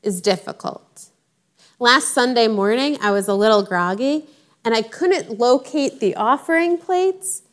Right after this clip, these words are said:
simply because they were blocked from view by the flowers, and I didn't think to, like, look around the flowers. But a week of sleeping like this,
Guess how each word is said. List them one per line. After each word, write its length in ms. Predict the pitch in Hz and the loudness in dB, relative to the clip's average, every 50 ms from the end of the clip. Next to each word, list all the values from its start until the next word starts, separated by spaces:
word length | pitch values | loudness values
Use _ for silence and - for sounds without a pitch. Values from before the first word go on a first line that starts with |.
| _ _ | _ _
simply 680 | _ - - - - 349 359 403 392 381 403 427 415 359 | _ -10 -8 -2 0 2 2 2 2 2 4 4 4 4
because 600 | 320 349 - - - 359 330 330 330 - - - - _ _ _ _ _ _ _ _ | 2 0 -2 -2 -2 0 0 0 0 -2 -4 -10 -16 _ _ _ _ _ _ _ _
they 140 | _ 311 294 | _ 4 6
were 180 | 285 285 277 269 | 6 6 6 4
blocked 460 | 269 262 240 240 247 269 269 - - | 4 2 4 4 4 4 2 -2 -6
from 280 | - 320 311 285 262 226 | -2 0 0 2 0 -2
view 360 | 208 226 220 226 254 285 254 | -4 -6 -6 -4 -4 -2 0
by 160 | 254 233 220 | 0 0 0
the 120 | 190 185 | 0 -2
flowers, 800 | 185 - - - 202 202 202 208 226 254 285 311 330 349 339 - - - | -4 -6 -8 -8 -6 -6 -6 -4 -6 -4 -4 -4 -6 -6 -8 -12 -14 -12
and 120 | 262 240 | -8 -6
I 80 | 226 226 | -4 -4
didn't 260 | 220 294 294 - 277 | -2 -4 -4 -6 -4
think 300 | - 262 262 269 269 - | -2 -2 -2 -2 -4 -8
to, 120 | - 294 233 | -8 -6 -4
like, 360 | 214 208 196 196 - - - | -2 -2 -4 -4 -8 -8 -6
look 200 | 233 233 233 - | -4 -4 -4 -4
around 640 | 214 180 185 190 190 190 196 190 190 185 190 - - 208 | -6 -6 -6 -4 -2 -2 -2 -2 -4 -6 -10 -12 -16 -8
the 140 | 196 196 190 | -8 -8 -8
flowers. 800 | 196 - - 104 85 - - - - - 254 - - - - - _ _ _ _ _ _ _ _ _ _ _ _ _ _ 180 170 - _ _ _ _ _ _ _ _ _ _ _ _ _ _ _ _ _ _ _ _ _ | -8 -10 -14 -14 -14 -12 -14 -14 -14 -14 -16 -14 -14 -14 -14 -16 _ _ _ _ _ _ _ _ _ _ _ _ _ _ -20 -20 -20 _ _ _ _ _ _ _ _ _ _ _ _ _ _ _ _ _ _ _ _ _
But 160 | - 302 311 311 | 8 8 8 10
a 80 | 311 | 6
week 460 | 302 277 269 320 392 453 523 466 - | 4 4 6 8 10 10 8 8 6
of 120 | 415 294 254 | 2 2 2
sleeping 600 | - - - - 240 214 202 208 - 202 190 190 | 0 -4 -6 -2 -2 -2 -2 -2 -6 -6 -6 -6
like 280 | 190 190 185 175 175 - | -6 -6 -8 -8 -10 -12
this, 640 | - 180 165 165 185 254 262 - - - - - | -12 -12 -10 -10 -10 -10 -12 -12 -12 -12 -12 -14